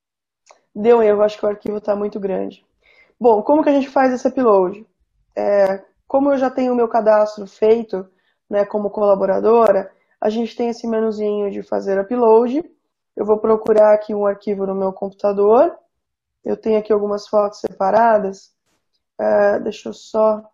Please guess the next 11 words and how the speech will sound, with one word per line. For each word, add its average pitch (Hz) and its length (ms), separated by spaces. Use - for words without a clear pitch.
ver 208 220
qual 107 300
é - 100
a 202 120
foto. 208 760
Deixa - 200
eu - 60
pôr 104 240
aqui 202 200
nas 208 200
miniaturas. 240 1500